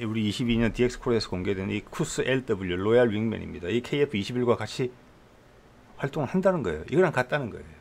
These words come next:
자, 이건 엔진이 한 개죠. 그래서 제가 그때 추정을 드린 바가 있습니다. 이 엔진 베이, 엔진이 들어가는 부위는 크기는 케이에프 이십일과 같을 것이다. 자, 그래서 이거용으로 개발된 엔진의 최적은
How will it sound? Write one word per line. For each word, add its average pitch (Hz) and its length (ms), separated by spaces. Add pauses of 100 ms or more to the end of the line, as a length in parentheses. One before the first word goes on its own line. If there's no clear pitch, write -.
(760)
자, 147 80
이건 151 260
엔진이 165 280
한 185 120
개죠. 110 360 (420)
그래서 143 200
제가 156 180
그때 147 160
추정을 147 340
드린 120 220
바가 120 160
있습니다. 90 580 (380)
이 156 180
엔진 175 340
베이, 120 360
엔진이 160 400
들어가는 123 460
부위는 - 1080 (540)
크기는 160 460 (1000)
케이에프 143 280
이십일과 117 340
같을 151 280
것이다. - 320 (1800)
자, - 220
그래서 185 420
이거용으로 175 640
개발된 151 460
엔진의 139 360
최적은 165 560